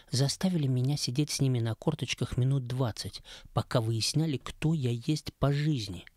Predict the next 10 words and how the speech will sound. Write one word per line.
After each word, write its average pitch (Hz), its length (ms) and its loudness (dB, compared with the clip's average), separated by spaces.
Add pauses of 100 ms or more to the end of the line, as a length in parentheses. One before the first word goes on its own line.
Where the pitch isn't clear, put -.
Как - 220 0
вскоре 127 320 2
выяснилось, 123 640 -2 (360)
мой 143 300 2 (220)
пожизненный 127 720 2
статус - 540 -2
абсолютно 151 840 0
не 110 160 2
соответствовал 104 840 -2
новеньким 135 640 0